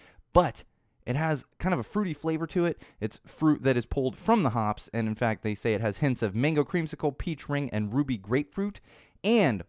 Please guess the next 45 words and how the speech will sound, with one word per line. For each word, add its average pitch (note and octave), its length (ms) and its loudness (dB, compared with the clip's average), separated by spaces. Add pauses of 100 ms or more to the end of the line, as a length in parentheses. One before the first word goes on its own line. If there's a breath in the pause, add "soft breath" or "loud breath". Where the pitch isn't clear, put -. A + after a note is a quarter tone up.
one F#3+ 220 2
of F3 60 2
my D3 140 4
litmus D3 420 0
tests D3 280 0
that A#2+ 100 2
I B2 120 0
always F3 320 6
use D3+ 160 0
for - 100 -4
beers B2+ 300 0
like A#2 220 0
this, A3+ 340 6 (400 soft breath)
and G2+ 100 -4
I'll A2+ 80 0
tell D#3+ 140 4
you D3+ 80 6
right D3 180 4
now, F3 220 0
if D#3+ 100 -4
you're A#2 120 0
a - 20 -8
fan E3+ 220 0
of D3 40 0
the C3+ 60 0
show, E3 220 4
you C#3 160 4
already E3 180 4
know F3+ 160 2
where F#3 140 4
I'm F3+ 80 0
going F#3+ 180 4
with E3 80 0
this. D#3 160 2 (240 loud breath)
I A2 60 -2
actually C3 180 0
had C#3 120 2
my B2+ 100 2
wife C3+ 240 0
try C3+ 200 0
this A#2+ 200 -2
one A2+ 160 0
the A2 80 0
other G#2 160 0
day, A2+ 340 2